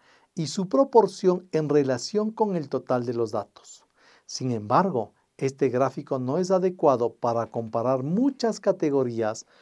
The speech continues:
o cuando las diferencias entre los segmentos son muy pequeñas.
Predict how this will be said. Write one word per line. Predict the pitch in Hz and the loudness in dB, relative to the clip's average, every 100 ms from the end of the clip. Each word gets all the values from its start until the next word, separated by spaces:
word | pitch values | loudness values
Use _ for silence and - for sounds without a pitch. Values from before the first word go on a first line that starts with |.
| - - - | -20 -14 0
o | 156 156 | 0 4
cuando | 160 147 143 | 0 4 4
las | 139 127 | 4 0
diferencias | 131 131 127 190 196 - 135 131 _ | -4 -2 0 0 -4 -4 -4 -4 _
entre | 143 139 139 123 | -8 -6 -2 -2
los | 113 107 | -2 -4
segmentos | 110 135 175 185 170 - | -8 -6 -6 -4 -6 -8
son | - 139 131 | -8 -6 -6
muy | 151 180 | -6 -6
pequeñas. | - 180 165 117 104 - - | -6 -8 -6 -8 -10 -18 -20